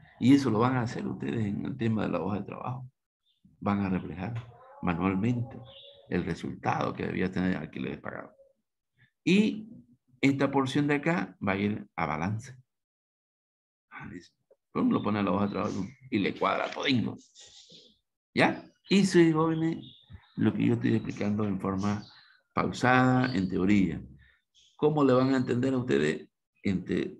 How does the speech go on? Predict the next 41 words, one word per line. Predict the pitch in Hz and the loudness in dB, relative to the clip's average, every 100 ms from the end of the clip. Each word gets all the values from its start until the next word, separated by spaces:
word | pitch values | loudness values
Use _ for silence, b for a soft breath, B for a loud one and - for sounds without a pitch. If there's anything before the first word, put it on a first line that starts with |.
| _ | _
el | 85 85 | -2 -2
aspecto | 87 143 139 - 147 - - - _ - | 0 0 0 0 0 0 -6 -18 _ -2
explicativo | 98 92 95 92 135 156 123 | -2 -2 -2 0 4 4 4
que | |
estamos | 120 127 123 | 2 0 2
dando | 139 147 - | 2 0 0
con | 92 | -2
la | 82 | -2
parte | 92 90 90 | -2 -2 -2
práctica | - 95 104 - 95 | 0 0 0 -2 -4
se | 95 87 | -2 -2
van | 87 90 | -2 -2
a | 82 | -4
conjugar. | 82 82 - - - - _ _ _ _ _ _ _ - | -6 -8 -6 -6 -8 -14 _ _ _ _ _ _ _ -10
Ya, | 113 | -6
porque | 101 85 85 | -6 -4 0
yo | 92 | 0
lo | |
voy | 87 90 | 0 0
a | 87 | -2
hacer | - 90 - | -2 -4 -2
paso | - - - - | 0 0 -2 -4
por | 95 | -4
paso, | 92 101 - | -2 -4 -4
lo | - | -6
voy | |
a | - | -6
hacer | - | -8
en | - | -8
la | - | -8
parte | - - | -10 -12
práctica. | - - _ - | -14 -18 _ -14
No | - - | -12 -10
se, | - - _ _ _ _ _ _ - | -14 -18 _ _ _ _ _ _ -8
no | |
se | 139 | -4
preocupen, | 113 107 135 127 131 127 - - - | -2 -2 -2 -2 -2 -4 -8 -4 2
hago | 113 107 | 2 2
tres | 120 127 | 0 0
ejercicios | 123 117 151 135 - - - | 2 0 0 0 -2 -4 -6
completos | - - 117 - - 135 | -2 0 0 0 -4 -6